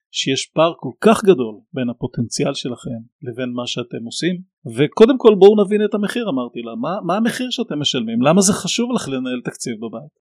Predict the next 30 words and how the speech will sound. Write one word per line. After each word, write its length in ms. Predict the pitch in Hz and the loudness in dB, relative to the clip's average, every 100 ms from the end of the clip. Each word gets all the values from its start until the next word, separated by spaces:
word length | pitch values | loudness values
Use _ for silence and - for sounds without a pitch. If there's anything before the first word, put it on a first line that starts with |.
| 185 | -8
אז 100 | 147 | -4
היא 60 | 208 | -2
אומרת 340 | 233 359 _ - | -4 -6 _ -8
לי, 180 | 143 120 _ | -6 -8 _
מאוד 180 | 269 180 - | -8 -6 -6
פשוט, 340 | 247 330 190 - 196 | -4 -2 -2 -4 -8
"אנחנו 340 | 143 160 254 208 | -6 -6 -4 -4
עוד 100 | 190 | -2
מעט 160 | 196 190 | -4 -4
בני 120 | 160 | -6
ארבעים, 440 | 156 139 113 107 - | -6 -8 -8 -10 -6
בעלי 200 | 139 156 | 0 4
עובד 300 | 185 170 151 | 4 4 -2
בהייטק. 460 | 143 131 123 - 120 - | -2 -4 -6 -10 -16 -14
בגיל 280 | - 220 226 | -10 -6 -4
ארבעים 400 | 175 175 202 202 | -2 0 0 -2
אתה 140 | 185 127 | -6 -8
כבר 200 | 151 143 | -8 -6
זקן 420 | 143 - 214 131 | -2 2 2 2
בהייטק, 400 | 117 113 131 117 - 160 | -2 -4 -8 -12 -8 -6
אז 160 | 127 | -2
העבודה 360 | 165 160 165 185 | -2 0 2 2
היא 140 | 196 | 2
לא 140 | 165 170 | 2 2
בטוחה, 420 | 160 147 - 165 | 0 -4 -2 -2
או 180 | 160 131 | -2 -8
שהשכר 540 | - 131 139 - 175 190 | -10 -10 -10 0 4 4
ירד. 260 | 156 147 123 _ - | 2 -4 -6 _ -2
אני 180 | 170 202 | 0 0
גם, 220 | 311 | -2